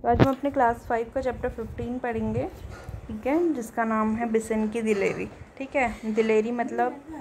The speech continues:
जब, अ, हम किसी के लिए अपना दिल खोल के रख देते हैं, मतलब किसी के लिए, जैसे सोनू सूद है, उनकी दिलेरी देखे, वो अपनी खुद इस pandemic में जो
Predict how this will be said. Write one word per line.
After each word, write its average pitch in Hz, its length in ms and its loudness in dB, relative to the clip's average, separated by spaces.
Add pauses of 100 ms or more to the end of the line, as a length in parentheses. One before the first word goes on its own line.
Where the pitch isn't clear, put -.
(160)
जब, 226 420 2
अ, 214 360 4 (120)
हम 220 200 -6
किसी 220 240 -10
के 214 160 -2
लिए 220 240 -2 (420)
अपना 220 360 2 (460)
दिल 233 180 6
खोल 233 320 2
के 233 100 -2
रख 208 140 2
देते 190 360 -4
हैं, 190 80 0
मतलब 202 320 -4
किसी 214 260 -8
के 202 80 -2
लिए, 208 120 0
जैसे 214 240 0
सोनू 214 360 -2
सूद 214 260 -2
है, 190 140 2
उनकी 214 280 2
दिलेरी 196 440 2
देखे, 196 320 -6 (440)
वो 220 100 2
अपनी 240 580 2 (120)
खुद 277 200 2
इस 254 260 0
pandemic 214 520 2
में 226 160 2
जो 233 340 6